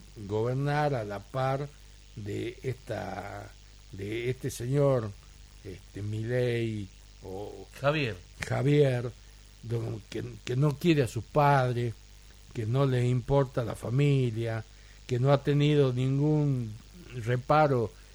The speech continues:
Speaker 1: en insultar al Papa, en considerarlo que es el representante del maligno
Speaker 2: El
Speaker 1: en
Speaker 2: maligno
Speaker 1: la tierra.
Speaker 2: en la tierra. Y le salió a contestar
Speaker 1: Este,
Speaker 2: el maligno, ¿eh?
Speaker 1: el maligno le
Speaker 2: Lo
Speaker 1: salió
Speaker 2: ha matado.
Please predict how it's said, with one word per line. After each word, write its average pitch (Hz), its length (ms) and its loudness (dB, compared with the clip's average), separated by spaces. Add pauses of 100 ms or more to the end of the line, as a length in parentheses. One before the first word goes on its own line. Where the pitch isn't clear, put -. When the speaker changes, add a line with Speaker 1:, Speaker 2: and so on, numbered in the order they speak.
(140)
Speaker 1:
en 113 500 -6 (100)
insultar 131 640 2
al 110 160 -2
Papa, 120 920 2 (500)
en 113 640 -6
considerarlo 131 960 2
que 123 140 -2
es 127 60 2
el 117 120 0
representante 131 840 2
del 110 120 -2
maligno 117 880 6 (640)
Speaker 2:
El 117 80 -4
Speaker 1:
en 110 60 2
Speaker 2:
maligno 156 300 10
Speaker 1:
la 175 80 12
tierra. 131 260 12
Speaker 2:
en 101 80 6
la 98 80 2
tierra. 101 400 -4
Y 120 100 -10
le 110 100 -8
salió 120 220 -6
a - 20 -4
contestar 135 340 -2
Speaker 1:
Este, 135 100 0
Speaker 2:
el 131 60 -2
maligno, 123 300 -6
¿eh? - 80 -10
Speaker 1:
el 113 100 -4
maligno 180 640 8
le 123 140 4
Speaker 2:
Lo 101 60 -2
Speaker 1:
salió 139 340 6
Speaker 2:
ha - 100 4
matado. 123 360 6